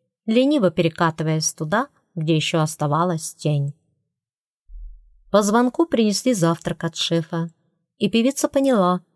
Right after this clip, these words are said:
что портье уже шепнул всем интересующимся, что в отеле остановилась знаменитая певчая птичка инкогнито. Значит, её не будут узнавать в лобби отеля.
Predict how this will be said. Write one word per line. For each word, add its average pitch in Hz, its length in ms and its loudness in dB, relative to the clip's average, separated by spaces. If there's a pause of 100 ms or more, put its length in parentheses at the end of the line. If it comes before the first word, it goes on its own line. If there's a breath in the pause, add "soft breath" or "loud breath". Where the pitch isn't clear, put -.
(120)
что - 240 -2
портье 180 480 2
уже 214 220 0
шепнул 247 720 0
всем 190 340 2
интересующимся, 165 1200 -2 (320)
что - 240 -2
в 170 40 2
отеле 180 460 2
остановилась 190 720 2
знаменитая 185 680 2
певчая 226 420 -2
птичка - 480 -6
инкогнито. 156 760 -2 (680)
Значит, 170 880 0
её 170 520 2
не 190 140 2
будут 196 340 -2
узнавать 226 520 0
в 202 80 -4
лобби 170 400 2
отеля. 160 680 -2